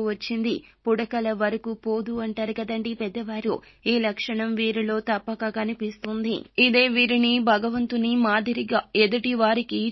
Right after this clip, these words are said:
చూపిస్తుంది. అయితే మరికొద్ది గంటల్లో ఈ రాశి జాతకుల ఇంటికి వీరి సహాయాన్ని అర్థించి ఒక స్త్రీ అయితే రాబోతుంది. ఆ స్త్రీ ఎవరైనా కావచ్చును. మీ స్నేహితులు కావచ్చు, బంధువులు కావచ్చు,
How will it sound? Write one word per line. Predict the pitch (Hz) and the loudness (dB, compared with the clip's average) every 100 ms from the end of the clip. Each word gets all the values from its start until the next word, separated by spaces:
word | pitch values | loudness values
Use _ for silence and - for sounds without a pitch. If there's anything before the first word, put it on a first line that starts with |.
| - | -2
చూపిస్తుంది. | 233 220 220 - 240 233 - - | -4 -2 -4 -4 -6 -6 -4 -2
అయితే | 208 220 233 233 | 0 0 0 2
మరికొద్ది | 208 226 226 226 220 | 0 -2 -2 -4 -4
గంటల్లో | 214 220 226 226 - | -4 -2 -2 -4 0
ఈ | 233 220 | 2 2
రాశి | 208 220 233 220 | 0 -2 -4 0
జాతకుల | 220 208 233 220 220 214 | -2 -2 0 2 2 0
ఇంటికి | 220 233 214 - 202 | -2 -2 -8 -6 0
వీరి | 214 214 220 233 | 2 2 -2 -2
సహాయాన్ని | 220 196 226 233 226 220 226 - | -2 -2 -2 0 0 0 2 0
అర్థించి | 196 185 226 226 - - - _ 202 | 0 -2 -4 -2 -2 -4 -8 _ -4
ఒక | 208 220 220 | 0 0 0
స్త్రీ | - - 233 247 233 | -4 -2 0 0 -2
అయితే | 214 220 233 226 | 0 0 2 0
రాబోతుంది. | 226 214 214 226 226 240 - _ - | -2 -2 -4 -4 -4 -4 -6 _ 0
ఆ | 202 226 | 0 0
స్త్రీ | - 226 233 240 202 | -6 -2 0 0 0
ఎవరైనా | 220 240 226 220 233 | -2 -2 -2 -4 -2
కావచ్చును. | 220 220 226 - 240 233 - - - | -2 -2 -6 -4 0 0 -2 -12 -4
మీ | 233 247 | -2 -2
స్నేహితులు | - 220 226 240 220 220 233 | -2 -2 -2 -2 -4 -2 0
కావచ్చు, | 214 220 226 233 220 214 | 0 0 -2 -2 -2 0
బంధువులు | 226 220 233 220 220 220 | 0 0 -2 -2 -2 0
కావచ్చు, | 226 220 226 - | 0 0 -4 -6